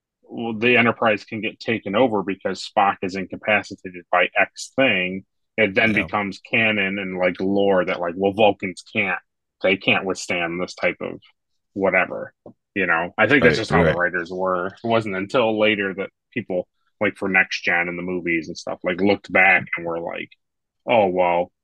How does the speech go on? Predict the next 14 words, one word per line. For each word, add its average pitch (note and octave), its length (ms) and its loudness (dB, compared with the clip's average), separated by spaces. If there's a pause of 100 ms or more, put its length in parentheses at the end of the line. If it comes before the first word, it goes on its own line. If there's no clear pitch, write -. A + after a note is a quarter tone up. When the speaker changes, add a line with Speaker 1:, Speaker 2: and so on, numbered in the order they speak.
Speaker 1:
clearly G#2 400 0
this E2+ 200 -8
is F2+ 140 -8
how F2 160 2
Vulcans F2+ 500 2
act, B2+ 400 2
this - 160 -16
is F2 120 -12
what E2 140 -10
they F2+ 140 -10
do, F2 500 -4 (320)
blah, F2+ 120 -6
blah, D2 160 -6
blah." - 280 -10